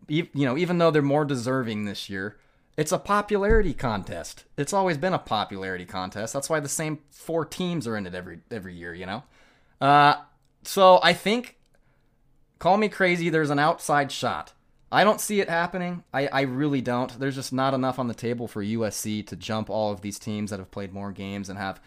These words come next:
maybe a little more impressive resumes. Uh, but, I mean, you know,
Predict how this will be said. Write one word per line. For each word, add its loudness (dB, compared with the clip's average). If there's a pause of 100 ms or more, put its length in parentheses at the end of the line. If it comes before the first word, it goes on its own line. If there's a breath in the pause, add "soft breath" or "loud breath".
(240 soft breath)
maybe -2
a -4
little -4
more -4 (260)
impressive -4
resumes. -2 (440 soft breath)
Uh, 2
but, 4 (260)
I 2
mean, 4
you 2
know, 2